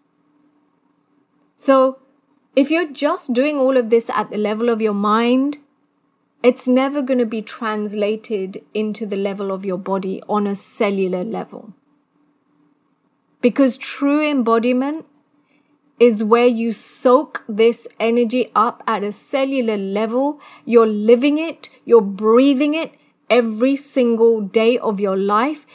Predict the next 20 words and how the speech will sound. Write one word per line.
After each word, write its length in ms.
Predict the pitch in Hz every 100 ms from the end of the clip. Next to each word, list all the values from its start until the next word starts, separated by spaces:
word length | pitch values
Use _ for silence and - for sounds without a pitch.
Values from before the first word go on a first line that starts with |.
| -
with 220 | 233 202 -
every 400 | 240 208 233 262
single 420 | - 254 226 226
situation 800 | 214 254 - 226 226 226 233 220
that 120 | 208
arises 880 | - 196 208 214 196 190 151 - - _ _ _ _ _ -
in 240 | 262 247
your 140 | 226
practical 1000 | 214 - - 254 - - 254 240 233 202
life. 540 | 196 220 202 175 - _ _ - _ _ -
Even 480 | 254 285 302 277
when 480 | 247 247 262 254 262 - _ -
you've 160 | 202
had 220 | 220 240
an 100 | 240 226
argument 460 | 226 247 262 269 214
with 160 | 247
a 40 | 240
loved 360 | 240 262 226
one, 260 | 208 156